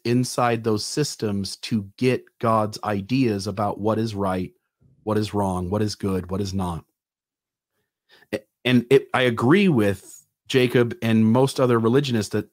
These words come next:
that would be a beautiful perspective if that were possible.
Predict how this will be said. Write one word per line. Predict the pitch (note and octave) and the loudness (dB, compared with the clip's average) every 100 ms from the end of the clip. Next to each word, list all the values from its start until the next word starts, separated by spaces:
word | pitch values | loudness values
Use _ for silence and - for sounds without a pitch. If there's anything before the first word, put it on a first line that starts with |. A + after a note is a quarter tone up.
| _ G2 | _ -6
that | A#2+ C3 | -4 -2
would | C3 A2 | -2 0
be | A#2+ A2+ | 0 0
a | |
beautiful | G2 F#2 G2+ C3 C3 - A#2 | -2 -4 0 2 0 -2 -6
perspective | - A2+ - A2+ G#2+ G#2 F#2+ | -4 -6 -4 -4 -4 -6 -8
if | F2+ - | -10 -4
that | G#2+ G#2+ - | -4 -4 -6
were | G#2 | -8
possible. | - - G#2 F#2+ D2+ - D#2 | -8 -6 -6 -6 -14 -16 -18